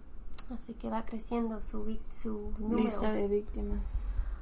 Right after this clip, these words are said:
Speaker 1: Para mil novecientos ochenta y cuatro, quince más víctimas fre-, fueron incluidas al número que rápidamente crecía.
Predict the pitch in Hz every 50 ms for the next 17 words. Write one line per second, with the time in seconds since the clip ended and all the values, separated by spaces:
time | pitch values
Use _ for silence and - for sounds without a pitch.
0 | - - - - - 320 311 311 302 302 294 294 302 302 294 294 277 262 277 269
1 | 269 262 - 254 233 226 226 220 - 247 226 226 - 247 254 269 269 269 - 254
2 | 262 262 254 - 269 247 - 233 233 240 240 240 247 247 240 - 240 226 - -
3 | 226 220 208 208 - - - - 196 - - - - 226 214 214 220 226 220 214
4 | 202 - 208 196 196 196 202 226 233 226 226 202 202 196 196 196 202 202 208 214
5 | 214 - - 196 196 202 208 208 208 - 269 262 240 208 202 196 196 - 202 -
6 | - 185 185 175 180 - - 202 190 190